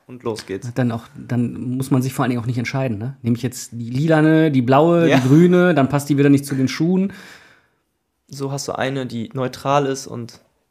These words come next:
Speaker 1: die trägst du dann.
Speaker 2: Ist das bei Cappies bei dir genauso? Hast du da eine, die du immer trägst, oder?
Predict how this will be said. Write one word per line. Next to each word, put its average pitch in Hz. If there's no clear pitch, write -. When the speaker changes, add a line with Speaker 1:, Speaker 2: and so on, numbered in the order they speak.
Speaker 1:
die 139
trägst -
du -
dann. -
Speaker 2:
Ist -
das 240
bei 143
Cappies 180
bei 139
dir 135
genauso? 127
Hast 175
du 143
da 131
eine, 139
die 131
du 123
immer 113
trägst, -
oder? 139